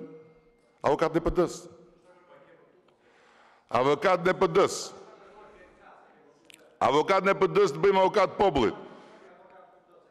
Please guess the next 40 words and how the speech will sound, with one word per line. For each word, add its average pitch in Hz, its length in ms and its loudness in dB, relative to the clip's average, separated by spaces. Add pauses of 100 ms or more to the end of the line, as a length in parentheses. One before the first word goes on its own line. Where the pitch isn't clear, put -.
(380)
Qa 175 220 2
ka? 240 180 2 (540)
Po 147 120 2
juve 214 360 4
një, 226 240 2 (320)
juve, 202 240 0 (160)
juve 202 240 4 (160)
qa 202 160 -2
nuk 190 200 -6
thatë 202 300 2
këtu 202 260 0
për 190 200 4
një 196 240 0
gjykatës 190 720 2 (600)
që 165 120 0
me 180 120 2
dhe 190 120 2
mek 190 240 0
ne 196 160 2
duam 190 280 2
të - 120 -14
kapim, 190 480 2
ne 175 80 4
duam 175 320 2
të 160 80 -2
bëjmë. 127 280 0 (200)
Po 170 80 2
ju 208 160 4
çdoni 233 240 4
t'i 220 120 0
bëni 202 240 4
avokatit 170 400 2
popullit, 151 360 2
doni 165 160 4
ta 170 120 4
merrni 190 280 2
ta 170 160 4
fusni 190 360 2
ke 185 120 2
shupi. 165 400 2